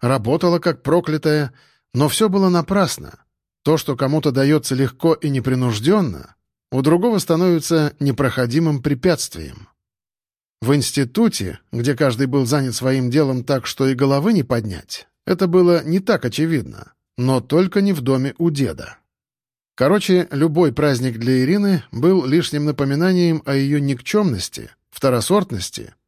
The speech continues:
вечным пребыванием в тени. Когда она уехала в Новосибирск, то в празднике попросту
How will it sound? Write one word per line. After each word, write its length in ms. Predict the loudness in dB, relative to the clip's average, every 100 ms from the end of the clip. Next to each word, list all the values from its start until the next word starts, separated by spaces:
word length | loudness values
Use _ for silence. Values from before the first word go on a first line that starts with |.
| _ -6
вечным 500 | 0 0 0 -2 0
пребыванием 640 | -2 0 0 0 0 -2
в 100 | -6
тени. 460 | -4 -2 -2 -8 -18 _ _ _ _ _ _ _ _ _
Когда 340 | -2 0 2
она 200 | 2 0
уехала 400 | 2 0 0 -2
в 60 | 0
Новосибирск, 880 | 0 0 -2 -2 0 -2 -6 -14 -20 _ _ -4
то 140 | -4
в 80 | 0
празднике 440 | 0 2 0 -2
попросту 520 | -2 -2 -2 -4 -4